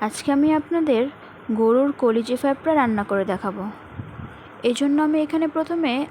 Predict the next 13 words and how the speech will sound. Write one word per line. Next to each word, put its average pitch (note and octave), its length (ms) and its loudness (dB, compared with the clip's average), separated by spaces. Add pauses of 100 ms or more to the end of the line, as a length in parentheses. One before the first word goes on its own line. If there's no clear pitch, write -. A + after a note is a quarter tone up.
(100)
আটশো - 320 -4
গ্রামের D4 380 2
মতো D4 160 -2 (100)
কলিজি B3+ 360 -2
ফ্যাপড়া C4 460 -2 (680)
সিদ্ধ B3 320 -4 (140)
করে D4+ 160 2
নিয়ে C4+ 200 0 (140)
ভালো A#3+ 200 0
করে B3 140 2 (120)
পরিষ্কার A3+ 400 -2
করে G3 140 -6
নিচ্ছি F#3 420 -12